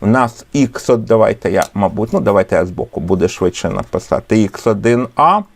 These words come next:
а ікс два, е, мінус один на а. У нас з коренями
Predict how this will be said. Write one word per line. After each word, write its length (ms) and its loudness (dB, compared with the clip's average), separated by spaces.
а 160 2
ікс 540 -4
два, 560 2
е, 240 2
мінус 500 -2
один 460 0
на 160 2
а. 100 -4
У 80 2
нас 480 0
з 80 -16
коренями 640 0